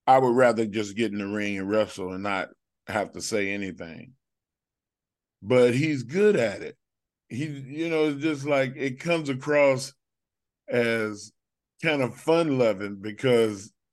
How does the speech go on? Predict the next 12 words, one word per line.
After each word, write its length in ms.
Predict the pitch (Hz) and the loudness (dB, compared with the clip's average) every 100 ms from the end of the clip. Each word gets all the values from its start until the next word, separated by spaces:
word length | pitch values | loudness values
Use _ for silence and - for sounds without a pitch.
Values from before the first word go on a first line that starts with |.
| _ | _
you 180 | 151 143 | -10 -6
can 200 | 131 113 | -4 -4
tell 360 | 160 156 143 127 | 0 4 4 4
that 220 | 123 117 | 2 4
he's 300 | 131 127 113 | 0 -2 -2
not 320 | 135 127 113 | -2 -4 -4
being 460 | 123 120 110 104 101 | -4 -4 -4 -8 -4
violent 500 | 120 120 123 113 107 | 0 2 2 0 -4
or 120 | 101 | -8
malicious 720 | 98 95 117 - - 85 - - | -6 -2 -2 -4 -10 -16 -20 -14
in 200 | - 95 | -8 -8
it. 140 | 82 | -10